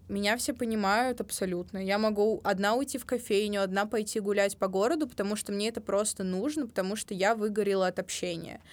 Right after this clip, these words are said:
Вот. А когда человек рядом выгорает, раньше я докапывалась до человека, типа, "У тебя плохое настроение, у тебя плохое настроение" и так далее. Потом, когда начали так говорить мне, я такая, "Блин, меня это очень бесит".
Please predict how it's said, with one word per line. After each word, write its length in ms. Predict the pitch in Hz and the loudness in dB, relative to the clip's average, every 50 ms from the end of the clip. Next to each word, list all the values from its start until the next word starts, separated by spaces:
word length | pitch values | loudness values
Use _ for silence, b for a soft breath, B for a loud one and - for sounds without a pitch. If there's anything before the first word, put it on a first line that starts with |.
| B B B B | B B B B
Вот. 340 | - 185 190 185 170 165 - - B B B B B B | -2 2 2 2 2 0 -2 -10 B B B B B B
А 160 | B 185 214 214 | B 2 4 8
когда 640 | 220 214 220 208 220 220 233 240 240 233 233 226 | 8 8 10 10 10 10 10 10 10 8 8 6
человек 580 | 220 - - 240 220 214 208 226 294 427 - - | 4 2 4 6 8 8 8 8 6 6 6 6
рядом 440 | 311 277 262 247 233 226 214 208 190 | 6 8 8 8 6 4 2 0 0
выгорает, 640 | 202 196 190 196 190 190 190 185 175 170 170 - 196 | 2 4 6 6 8 8 8 8 8 6 4 4 4
раньше 400 | 202 226 294 403 480 - - 277 | 4 6 6 4 2 0 -2 0
я 440 | 226 233 220 226 247 262 262 254 240 208 214 - - - - - - - | 2 4 6 6 8 8 6 6 4 2 -2 -10 -14 -20 -20 -16 -4 0
докапывалась 580 | 208 220 - 240 220 220 214 196 196 190 190 | 0 4 4 4 4 4 4 4 6 6 4
до 60 | 190 | 2
человека, 340 | 190 - - 320 403 - 302 | 0 0 2 0 0 0 -2
типа, 220 | - - 214 - 208 | -6 -4 -4 -4 -4
"У 40 | |
тебя 120 | 202 214 202 | -2 -2 -2
плохое 260 | - 196 202 - 202 | -2 -2 -2 -2 -2
настроение, 360 | 202 214 - - 247 392 494 | -2 -2 0 0 2 2 0
у 20 | - | -2
тебя 120 | - - | -4 -4
плохое 260 | - 208 - - 190 | -4 -4 -4 -4 -6
настроение" 420 | 196 - - - 214 311 403 381 302 | -6 -6 -4 -4 -2 -2 -2 -2 -2
и 20 | |
так 180 | - 247 220 208 | -4 -4 -2 -2
далее. 360 | 175 175 170 - 175 - - B B B 285 B | 0 0 -2 -2 -4 -8 -10 B B B -8 B
Потом, 240 | - - 262 277 294 | -2 0 0 0 0
когда 280 | 294 269 247 247 254 | 0 0 2 2 2
начали 440 | 262 262 269 277 - - 254 240 247 | 4 2 2 0 0 -2 0 0 0
так 200 | 240 247 233 220 | 2 2 0 2
говорить 360 | 220 247 233 226 247 240 - | 2 0 0 0 0 -2 -4
мне, 220 | 262 262 294 359 415 453 427 247 | -4 -4 -2 -2 -2 -2 -2 0
я 140 | 247 240 | 0 -2
такая, 260 | 233 240 240 - 202 185 | -2 -2 -4 -4 -4 -4
"Блин, 200 | 196 190 180 175 | -2 -2 -2 -2
меня 180 | 175 208 302 | -2 -2 -2
это 120 | 320 - 269 | -2 -2 -2
очень 240 | 302 - - 240 | -4 -4 -4 -4
бесит". 420 | 202 180 180 165 160 - - - | -4 -2 -2 -2 -2 -4 -6 -10